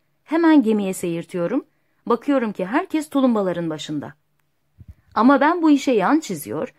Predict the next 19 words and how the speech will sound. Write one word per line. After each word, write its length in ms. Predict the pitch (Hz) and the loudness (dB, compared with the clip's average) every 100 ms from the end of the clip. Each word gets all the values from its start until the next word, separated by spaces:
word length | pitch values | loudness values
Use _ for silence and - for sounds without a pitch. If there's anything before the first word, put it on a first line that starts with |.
| _ _ | _ _
bagajların 640 | 185 214 220 220 226 277 370 | 0 2 2 2 0 2 2
yerleştirildiği 800 | 269 214 190 - 180 175 180 277 | 2 2 -2 -6 -8 -6 -6 -4
salonu 380 | 277 269 285 | 0 4 4
arıyorum. 440 | 220 143 135 135 147 _ _ _ _ _ _ _ _ _ _ _ - | 4 -2 -10 -16 -20 _ _ _ _ _ _ _ _ _ _ _ -2
Bir 200 | 247 349 | 0 2
pencereden 680 | 285 269 285 330 185 165 262 | 4 4 4 4 0 -2 -6
sırt 300 | - 349 - | -4 -6 -4
çantamı 420 | 226 190 190 175 | -8 -6 -4 -4
çekip 320 | - 254 302 | -4 -2 -2
almayı 360 | 214 175 185 294 | 0 0 0 2
başarıyorum 600 | 269 269 240 202 156 143 | 2 4 2 2 -2 -4
derken, 420 | 143 143 - 143 _ _ _ _ _ _ _ | -6 -10 -18 -20 _ _ _ _ _ _ _
sırt 320 | - 277 285 | -2 -2 0
çantamın 380 | 226 185 196 175 | -2 -2 -4 -4
yanında 440 | 175 185 185 302 | -4 -4 -2 0
bir 140 | 302 247 | 0 -2
kalemtıraş 580 | 240 233 240 269 254 | -2 -2 -2 -2 -2
gözüme 360 | - 160 160 156 | -4 -4 -4 -6
çarpıyor, 580 | - 151 151 220 330 | -4 -4 -2 -2 -4